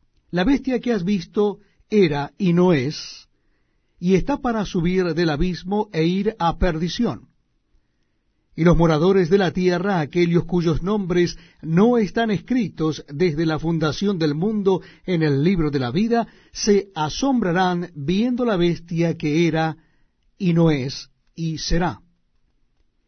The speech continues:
Esto para la mente que tenga sabiduría. Las siete cabezas son siete montes,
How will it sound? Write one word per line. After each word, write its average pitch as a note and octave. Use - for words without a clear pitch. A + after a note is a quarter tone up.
Esto F3
para D3+
la F3
mente A#3
que E3
tenga F#3+
sabiduría. C#3+
Las E3
siete C4
cabezas G3
son F#3
siete F3+
montes, D#3